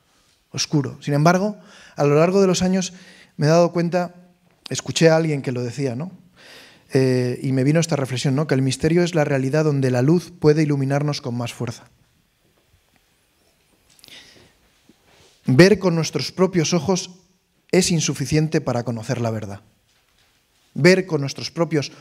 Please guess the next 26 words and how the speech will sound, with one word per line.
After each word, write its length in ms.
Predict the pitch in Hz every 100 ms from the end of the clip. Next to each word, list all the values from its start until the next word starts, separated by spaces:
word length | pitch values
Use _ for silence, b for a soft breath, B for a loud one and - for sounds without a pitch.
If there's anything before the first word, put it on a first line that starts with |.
| B -
ojos 480 | 202 196 226 220 - b b b -
es 260 | 202 196 -
insuficiente 840 | 160 143 135 135 160 185 185 214 - _ _ _ _ _ _ _ -
para 200 | 127 120
conocer 340 | 123 120 131
la 100 | 123
verdad. 300 | 113 107 104 - _ _ _ _ _ _ -
¿Cómo 160 | 156
es 100 | 170
esto 200 | 156 139
posible 300 | 123 143 131
en 80 | 127
un 60 | 127
mundo 420 | 135 135 123 - B B B
cientificista 840 | - 156 131 131 131 147 151 -
donde 260 | 127 127 123
todo 220 | 143 143
se 120 | 135
verifica? 560 | 127 120 113 147 135 113 - _ _ b b b b b b b b
Donde 580 | 147 147 139 139 - _ _ -
verdad 420 | 156 147 165 175
es 120 | 180 170
igualdad 500 | 147 139 131 160 160
a 180 | 139 -
verificación 720 | 143 156 139 160 135 135 156
empírica. 720 | 147 127 - 160 139 107 113